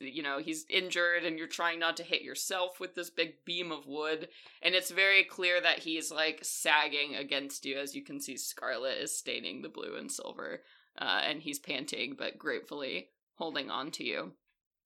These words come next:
And, uh, you begin to get the camels moving, and it's at this point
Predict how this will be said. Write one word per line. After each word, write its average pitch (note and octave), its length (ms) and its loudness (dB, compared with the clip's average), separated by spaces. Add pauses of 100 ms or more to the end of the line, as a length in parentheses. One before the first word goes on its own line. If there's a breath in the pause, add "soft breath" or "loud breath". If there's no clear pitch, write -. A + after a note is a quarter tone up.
And, D3+ 300 0
uh, D#3 100 2 (100)
you D#3 160 -6
begin F#3 220 0
to F3 40 -8
get - 160 2
the - 60 -14
camels D#3+ 400 -4
moving, D#3 480 -2 (680 loud breath)
and F3+ 180 4
it's F#3 160 -2
at G#3+ 200 6
this - 240 4
point - 680 -4